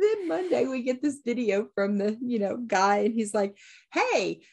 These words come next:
people have had questions about this. Let me show you. You go up here and you have to click, you know, missing with new submissions and click on that, and it'll highlight all of the ones." And,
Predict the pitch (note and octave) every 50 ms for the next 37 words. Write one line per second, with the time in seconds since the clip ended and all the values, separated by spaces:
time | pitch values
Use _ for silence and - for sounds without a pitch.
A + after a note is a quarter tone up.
0 | _ _ _ - G4 - - A#4+ C#4 B3 - B3+ A3 G#3 - - E4+ A4 - -
1 | - D4 C#4+ A#3+ - G#3 G3 F3+ - F#3+ G3 G3 G3 - - - - - C#5+ -
2 | - - C4 G4 F#4+ E4 - - - C#4 D4+ G4 A4 G#4+ C#4 G#3+ G3 G3 G#3 G#3
3 | B3+ D#4+ D#4+ F#4+ G#4+ G#4+ F#4+ - - D4 D#4+ E4+ E4+ C4+ B3 C4 D4 D4+ D4+ C#4
4 | C#4 C#4 - B3 B3 - - C4 B3+ B3 B3 - - - A#3+ A#3+ A3+ G#3 G3 F#3+
5 | F#3+ F#3+ G3 G#3 C4 G#4 B4 - - F#4+ E4+ E4 C#4+ B3+ A#3 - - A3+ A#3+ D4+
6 | F#4+ B4+ - - F#4+ E4 D4+ D#4 F4+ G#4+ A#4 - - B3 A#3 G#3+ G#3 G3+ G#3 G#3
7 | G#3+ - - G#4+ G#4 - G4 E4+ E4 D#4 D4+ D#4 D#4+ F4 F#4+ - - A#3 C4 C4
8 | A#3+ A3 G3 - - C#4+ F4+ F#4+ E4+ C#4+ B3 A#3+ A3+ A3 A3 A#3 C4+ D#4 E4 E4+
9 | E4 D#4 C4 B3 C#4 C#4+ C#4+ D4+ D#4+ D4 B3+ A3 - A#3+ A#3+